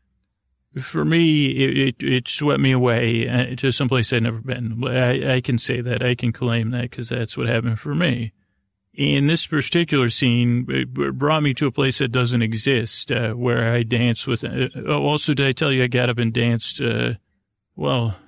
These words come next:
I, so, uh, d-, d-, this was at, this was at the Second Run movie theater, so when I got up and danced, so it was okay.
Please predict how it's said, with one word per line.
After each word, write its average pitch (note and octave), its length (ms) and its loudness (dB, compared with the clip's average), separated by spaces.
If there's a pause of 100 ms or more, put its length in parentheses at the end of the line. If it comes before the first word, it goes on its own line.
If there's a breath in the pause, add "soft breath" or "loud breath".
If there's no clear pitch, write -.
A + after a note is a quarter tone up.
I, B2+ 360 -2
so, B2+ 420 0
uh, B2 60 2 (320 loud breath)
d-, C#3 460 -2
d-, C#3+ 220 -2
this D3+ 220 2
was C#3 160 2
at, C#3 300 -2
this C#3+ 200 0
was C3 120 -2
at C3+ 100 2
the A#2+ 100 0
Second B2+ 340 0
Run A2+ 180 2
movie A2+ 220 0
theater, B2 260 -4
so C3 200 -4
when B2 260 2
I A#2 80 2
got A#2 200 2
up A2+ 120 -2
and A2+ 140 0
danced, A#2 340 -4
so C#3 100 -2
it C3 40 2
was B2 140 0
okay. A2+ 640 -2